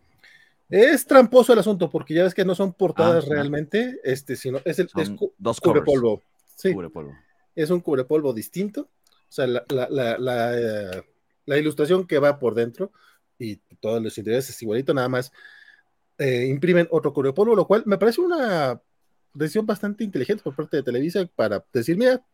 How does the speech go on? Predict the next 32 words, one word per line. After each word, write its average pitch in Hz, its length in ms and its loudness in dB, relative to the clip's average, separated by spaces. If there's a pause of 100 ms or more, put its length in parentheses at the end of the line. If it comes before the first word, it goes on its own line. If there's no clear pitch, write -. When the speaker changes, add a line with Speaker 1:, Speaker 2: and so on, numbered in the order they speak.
Speaker 1:
portada 151 340 2
variante". 135 500 -2 (1700)
Que 113 160 -2
el 101 80 -8
Speaker 2:
Sí, 123 360 -2
y 104 240 0
yo 95 160 2
que 117 120 -4
tengo 113 200 -2
las 113 120 0
versiones 95 380 -4
en 113 80 -4
inglés, 95 460 -6
me 107 80 -10
siento 82 300 -8
tentado. 76 520 -12 (880)
Porque 160 220 -4
Speaker 1:
<laughs> - 0 -
Speaker 2:
literal 80 340 -6
se 110 80 -4
van 85 160 -2
a 85 40 -2
ver 85 120 0
diferentes 90 380 -4
en 92 60 -2
el 87 60 -4
librero. 82 360 0
El 87 140 -2
precio 85 280 -6
está - 160 -10
muy 98 200 -4
bueno. 101 300 -2